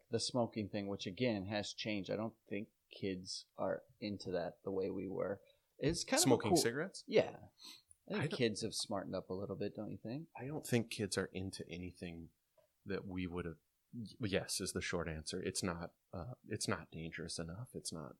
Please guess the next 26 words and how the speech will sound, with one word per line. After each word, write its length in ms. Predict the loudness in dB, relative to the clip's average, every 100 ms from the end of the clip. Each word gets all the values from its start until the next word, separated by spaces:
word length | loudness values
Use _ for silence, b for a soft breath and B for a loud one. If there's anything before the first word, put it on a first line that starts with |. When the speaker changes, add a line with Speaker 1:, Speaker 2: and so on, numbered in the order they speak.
| _ _ _ _ _ -8
Speaker 2:
like, 260 | -8 -10 -6
just 380 | 2 4 4 2
the 60 |
harms 340 | 2 2 2 0
of 80 |
smoking 460 | -2 0 0 -2 -2
right 180 | -4 -6
now 320 | -6 -6 -8 -12 _ _ _ -4
are 140 | -4 -4
lame. 280 | -6 -4 -6 -10 _ _ _ -20 _
That's, 260 | -2 0 6
that's 200 | 6 6
not 160 | 0
cool 240 | -2 -4 -4
to 40 | -2
them. 220 | -4 -2
They 80 | -2
don't 180 | -4 -6 -14 _ _ _ _ -6
Speaker 1:
Oh, 40 |
so 160 | 0 4
what 80 |
Speaker 2:
I 40 | 4
Speaker 1:
are 40 |
they 60 | 4
doing? 240 | 4 0
Putting 400 | -2 -2 0 -2